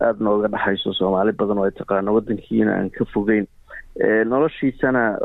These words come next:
runtii marka waddamo badan oo kale loo fiiriyo xoogaa ay jaban tahay. Inkastoo la sheego sanadihii u dambeysay hadda, eh, ba-, pound-ka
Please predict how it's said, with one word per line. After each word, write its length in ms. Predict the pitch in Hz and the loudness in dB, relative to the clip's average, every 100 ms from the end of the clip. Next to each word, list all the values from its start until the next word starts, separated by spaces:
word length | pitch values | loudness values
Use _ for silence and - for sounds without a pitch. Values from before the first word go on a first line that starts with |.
| 117 | -2
runtii 520 | 131 127 - 120 110 - | -2 -2 2 4 4 2
marka 340 | 113 - 104 | 0 0 0
waddamo 360 | - - 113 117 | 0 0 2 2
badan 240 | 117 113 | 2 2
oo 80 | 107 | 0
kale 220 | - 95 | 0 2
loo 180 | 98 101 | 4 2
fiiriyo 380 | - 101 95 95 | 2 -2 0 0
xoogaa 320 | 95 104 107 | 0 0 0
ay 60 | 98 - | -2 -2
jaban 200 | 98 110 | -2 -2
tahay. 240 | - 110 - - - - - 127 | -2 -4 -4 -10 -16 -14 -6 -4
Inkastoo 300 | 113 131 117 | 0 2 2
la 80 | |
sheego 380 | 107 110 104 104 | 2 2 4 2
sanadihii 420 | - 104 104 110 | 2 0 2 0
u 80 | 110 | 0
dambeysay 500 | 113 107 98 92 92 | 2 2 2 0 -2
hadda, 300 | 98 - 98 - - - - - | 0 0 -2 -4 -18 -20 -18 -6
eh, 480 | - 98 101 101 - - - | 0 2 2 2 0 -2 -2
ba-, 200 | - - - | 0 0 2
pound-ka 460 | 113 113 104 - | 2 2 0 0